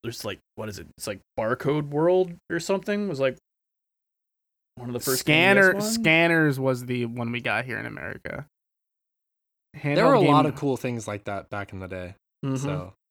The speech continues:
Speaker 1: Yeah,
Speaker 2: It's a
Speaker 1: Barcode
Speaker 2: cool,
Speaker 1: World.
Speaker 2: it's a cool idea.
Speaker 1: was
Speaker 3: Mm.
Speaker 1: the N E S
Speaker 3: Abs-
Speaker 1: one that I don't think we got.
Speaker 3: Absolutely.
Speaker 2: Oh, oh, I'm looking at Scanners on Amazon.
Speaker 3: Yeah. But, um,
Speaker 1: <laughs>
Speaker 3: I mean, I, I wrote a review for Monster Rancher. Um,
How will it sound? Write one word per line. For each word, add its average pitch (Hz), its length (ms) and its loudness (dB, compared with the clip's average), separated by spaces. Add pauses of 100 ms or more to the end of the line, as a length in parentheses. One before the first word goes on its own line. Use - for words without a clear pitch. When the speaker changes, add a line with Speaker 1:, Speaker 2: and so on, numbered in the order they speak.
(160)
Speaker 1:
Yeah, 127 200 0
Speaker 2:
It's 190 180 8
a 240 60 6
Speaker 1:
Barcode 170 160 4
Speaker 2:
cool, 233 100 6
Speaker 1:
World. 127 140 4
Speaker 2:
it's 220 140 4
a 226 60 4
cool 208 400 6
idea. 139 520 2 (920)
Speaker 1:
was 117 120 -2
Speaker 3:
Mm. - 40 -6
Speaker 1:
the 131 120 -2
N 131 120 0
E 123 120 0
S 117 180 -4
Speaker 3:
Abs- 120 80 -4
Speaker 1:
one 101 220 -4
that 101 180 -10
I 113 40 -6
don't 117 160 -8
think 120 140 -14
we 113 100 -8
got. 113 300 -6 (1600)
Speaker 3:
Absolutely. 127 600 -4 (240)
Speaker 2:
Oh, 131 60 2 (120)
oh, 147 120 -4
I'm 131 140 2
looking 131 340 0
at 120 140 -4
Scanners 123 500 -2
on 113 160 -4
Amazon. 117 600 -6 (760)
Speaker 3:
Yeah. 92 200 -8 (880)
But, 170 160 8
um, 160 320 6 (160)
Speaker 1:
<laughs> - 180 -10
Speaker 3:
I 190 100 4
mean, 208 260 4 (120)
I, 185 200 4
I 175 140 6
wrote 208 240 6
a 196 40 4
review 165 520 4
for 151 360 2
Monster 139 380 0
Rancher. 135 520 -2
Um, 113 440 -2